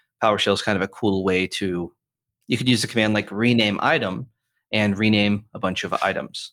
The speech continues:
rename a bunch of files, uh, is what we're mostly talking about. The reason it's kinda generic, child item, um, rename item, copy item, is because,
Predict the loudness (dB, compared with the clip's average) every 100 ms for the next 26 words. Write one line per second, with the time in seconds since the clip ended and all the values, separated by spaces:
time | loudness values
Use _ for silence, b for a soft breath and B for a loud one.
0 | _ -2 0 2 2 0 0 2 2 2
1 | 0 -6 -4 -4 -4 -4 -2 2 2 2
2 | -2 -4 -4 -4 -8 -8 -8 B B B
3 | _ _ _ -2 2 4 4 2 2 0
4 | 0 -2 0 0 -2 -4 0 2 2 0
5 | 0 2 2 0 -2 -8 _ -20 _ -14
6 | -4 -2 -2 -6 -12 _ _ _ _ _
7 | _ 0 2 2 0 0 2 2 2 0
8 | 0 0 2 2 2 2 0 -2 -6 -10
9 | -4 0 0 0 -2 -6 -10